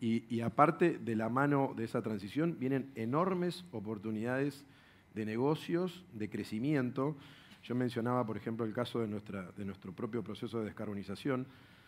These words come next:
Nosotros logramos descarbonizar en dos mil veinte versus dos mil cinco el quince por ciento de nuestras emisiones, mientras crecimos nuestro volumen de producción de etileno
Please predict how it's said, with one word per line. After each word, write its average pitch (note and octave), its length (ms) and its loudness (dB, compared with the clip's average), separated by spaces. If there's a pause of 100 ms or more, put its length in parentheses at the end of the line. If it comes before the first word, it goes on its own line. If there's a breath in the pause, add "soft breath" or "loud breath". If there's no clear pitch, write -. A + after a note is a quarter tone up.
(140 loud breath)
Nosotros B2+ 560 0
logramos A2+ 560 2
descarbonizar A2 800 -2
en G#2 260 -4
dos G2+ 140 -6
mil B2+ 160 2
veinte A2 360 0
versus G2+ 500 -8
dos G2+ 180 -6
mil B2 340 2
cinco D3 540 0 (420 loud breath)
el G#2 160 -4
quince C3 320 2
por A2+ 160 -2
ciento B2 180 -2
de B2 60 0
nuestras G#2+ 260 -6
emisiones, A2 460 0
mientras A2+ 420 -2
crecimos C3+ 460 0
nuestro A2+ 280 -4
volumen A#2+ 400 0
de A2+ 120 -2
producción A2+ 400 -4
de B2+ 60 2
etileno C3 500 2